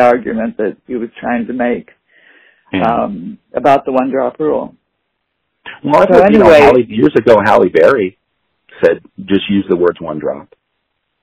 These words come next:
Speaker 2: And that,
Speaker 1: Right.
Speaker 2: "Well, there's a one drop, and so, uh,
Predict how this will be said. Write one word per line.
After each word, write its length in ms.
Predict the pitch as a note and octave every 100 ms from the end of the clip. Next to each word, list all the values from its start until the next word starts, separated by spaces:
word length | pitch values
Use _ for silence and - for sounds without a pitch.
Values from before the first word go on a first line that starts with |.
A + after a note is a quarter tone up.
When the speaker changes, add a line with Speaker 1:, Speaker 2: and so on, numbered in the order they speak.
| _ -
Speaker 2:
And 200 | F2 E2+
that, 140 | D#2+ D#2+
Speaker 1:
Right. 220 | C3+ B2+
Speaker 2:
"Well, 140 | C3+
there's 180 | C3 A#2+
a 60 | A#2
one 220 | A2+ A2
drop, 240 | G2 D#2 C#2+
and 120 | E2 -
so, 260 | F2+ D#2+
uh, 80 | D#2+